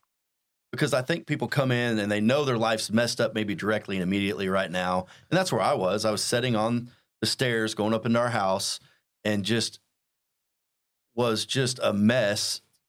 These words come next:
for a lot of years. But, and I knew I needed change.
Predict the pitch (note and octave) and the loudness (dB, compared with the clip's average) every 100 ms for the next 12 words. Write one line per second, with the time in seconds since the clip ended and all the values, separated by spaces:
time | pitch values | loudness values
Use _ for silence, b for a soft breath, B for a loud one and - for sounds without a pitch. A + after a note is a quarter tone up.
0 | _ A2+ G2+ G2 G#2+ A2+ G#2 F#2+ G2 G2+ | _ -2 0 2 2 2 0 0 -2 -4
1 | - b b b - B2 C3+ B2 A#2+ D3+ | -6 b b b -4 -2 0 0 2 2
2 | C3 A#2+ G#2 - C3 D3+ - - - | 2 0 0 -2 -2 -4 -6 -10 -12